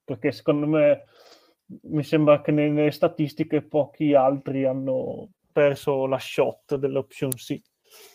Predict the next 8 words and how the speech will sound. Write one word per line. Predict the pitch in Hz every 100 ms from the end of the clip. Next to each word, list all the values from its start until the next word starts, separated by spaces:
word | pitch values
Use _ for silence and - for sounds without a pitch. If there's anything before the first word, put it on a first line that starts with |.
| - - - 135 - - - - - - - - - _ _
Quindi | - 139 139 139 135 131 127 120 _ _ _ _ _ _ _ _ - _ _ _ _
io | 185 220 208 185
comunque | 160 165 175 165 170 156 135 - _ _ -
vado | 147 143 143
per | 151 165
Josh | 147 139 151 - -
e | -
confermo | - 147 147 190 131 135 180 233